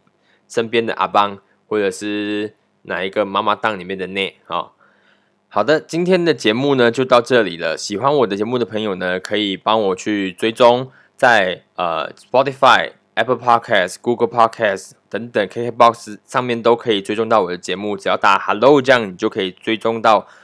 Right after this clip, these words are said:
呃，我的节目的出现，然后你就只要点击 follow 就可以，呃，时时，呃，无时无刻，只要我上线，我只要我上传新的节目，你都会收到的。或者是你可以在我的I G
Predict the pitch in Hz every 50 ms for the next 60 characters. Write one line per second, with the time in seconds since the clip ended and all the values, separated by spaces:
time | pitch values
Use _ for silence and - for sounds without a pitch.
0 | _ _ _ - 78 82 73 82 87 92 95 92 92 92 90 87 85 - - 95
1 | 92 95 107 113 107 95 90 87 87 - 104 101 - 123 113 98 95 87 95 101
2 | 95 87 - 110 98 - 87 87 95 - - 92 92 87 98 107 104 - 107 110
3 | 113 110 107 95 87 - - 107 - 101 90 90 - - _ _ _ _ _ _
4 | - - 82 78 - - - - - 104 110 - 107 107 - _ _ _ - 90
5 | 85 82 - 95 113 123 - - 110 107 107 - - 120 110 101 92 87 87 -
6 | 123 110 123 117 98 92 95 - 123 120 117 127 123 117 107 95 - - 92 98
7 | - 110 117 113 107 - 135 131 117 113 104 104 - 120 113 110 101 - 92 92
8 | 110 113 104 95 87 92 95 101 95 - 98 92 95 95 87 85 - _ _ _
9 | _ _ _ _ - 135 123 110 107 98 - 135 131 127 123 117 107 101 98 95
10 | - 110 107 107 104 104 98 - 113 110 110 107 104 95 85 90 85 85 90 90
11 | 90 85 87 87 80 64 - _ - - 110 113 117 110 - 117 117 113 113 113
12 | 113 120